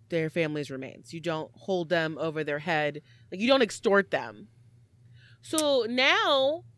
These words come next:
like, and here's the thing, like, I, we don't know if he was following the rules.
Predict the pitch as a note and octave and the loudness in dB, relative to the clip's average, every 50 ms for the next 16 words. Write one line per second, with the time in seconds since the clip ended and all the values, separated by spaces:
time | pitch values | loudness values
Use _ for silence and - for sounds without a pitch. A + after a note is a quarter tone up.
0 | _ _ - - - - - A3+ B3+ C4 C4 B3+ B3+ A#3+ - A3 A#3 B3 D#4 F4+ | _ _ -20 -20 -20 -14 -10 -6 0 2 4 4 4 2 2 0 -2 -2 -2 -4
1 | D4+ D#4 B3 - D#4 C#4 B3+ A3 - - F#3+ G#3+ A3 - - A3 C4 C#4+ D#4 D4+ | -4 -6 -8 -8 -6 -6 -6 -8 -8 -2 0 0 0 0 -2 -4 -2 0 0 -2
2 | A#3 G#3 A3+ B3 B3 C4 C#4 C4+ C4 C4 C4 A#3 A3 A#3 - - B3 A3 G#3 G#3 | -2 -4 -6 -4 -2 0 0 0 0 -2 -6 -8 -8 -10 -6 -4 -2 -2 0 0
3 | G#3+ G3+ F#3+ F3+ F3 F3+ G3 A#3 A#3 F#3 - - - A2+ - | -2 -4 -6 -8 -8 -8 -10 -8 -8 -8 -8 -8 -14 -18 -18